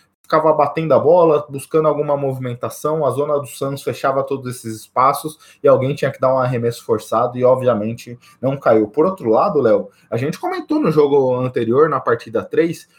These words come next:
o que o Suns precisava fazer de diferente.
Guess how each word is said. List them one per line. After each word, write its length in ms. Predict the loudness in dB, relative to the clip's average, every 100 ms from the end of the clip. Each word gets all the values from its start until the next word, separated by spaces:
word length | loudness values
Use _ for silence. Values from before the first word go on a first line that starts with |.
| _
o 80 | -16
que 380 | -12 -6 -6 -4
o 80 | -10
Suns 340 | -4 -2 -2 -4
precisava 420 | -4 0 2 2
fazer 260 | 0 -2 -4
de 140 | -8
diferente. 640 | -10 -4 -2 -2 -8 -12